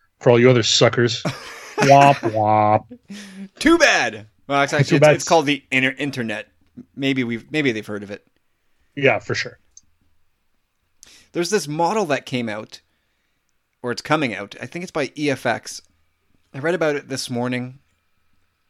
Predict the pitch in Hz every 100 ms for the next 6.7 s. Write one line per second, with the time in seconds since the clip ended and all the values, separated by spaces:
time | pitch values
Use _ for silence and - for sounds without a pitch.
0 | - 110 110 117 117 113 110 135 117 95
1 | _ _ _ _ _ 139 131 120 - 123
2 | 123 110 107 113 104 - _ _ _ _
3 | _ _ _ _ _ - - 123 127 -
4 | 107 - _ _ _ _ _ 139 - 190
5 | 208 - 180 - - - - - 190 220
6 | 208 - - 156 160 160